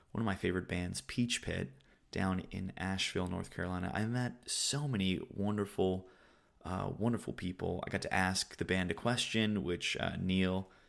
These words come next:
the, uh, singer, was able to answer quite eloquently. And, um,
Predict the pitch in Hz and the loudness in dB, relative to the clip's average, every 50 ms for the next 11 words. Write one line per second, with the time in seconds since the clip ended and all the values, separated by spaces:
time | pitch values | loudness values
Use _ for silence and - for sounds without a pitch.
0 | _ _ - - 95 95 92 92 87 85 - - - - - - - - - 110 | _ _ -8 -6 -4 -4 -2 -2 -2 -2 -2 -2 -2 -2 -4 -4 -2 -2 0 0
1 | 107 98 95 101 104 - - - - - - - - - 95 95 92 87 90 98 | 2 2 0 0 -2 -8 -14 -20 -20 -20 -20 -18 -14 -6 -2 -2 -2 0 -2 -2
2 | 101 95 90 95 92 92 - - 92 90 92 95 - - - - - - _ _ | -4 -2 -2 -2 -2 -2 -2 -2 0 0 -2 -2 -6 -10 -20 -20 -20 -20 _ _
3 | _ - 107 117 113 - - 107 - - - 95 80 76 - 87 82 82 - - | _ 2 2 4 4 4 2 2 4 4 4 4 4 4 0 -2 -2 -2 -4 -4
4 | 78 - - - - 73 64 50 50 - - - 92 50 - - - - - - | -6 -4 -4 -4 -4 -4 -4 -6 -6 -6 -4 -2 -2 -2 -2 -2 -4 -4 -6 -6
5 | 50 50 | -8 -8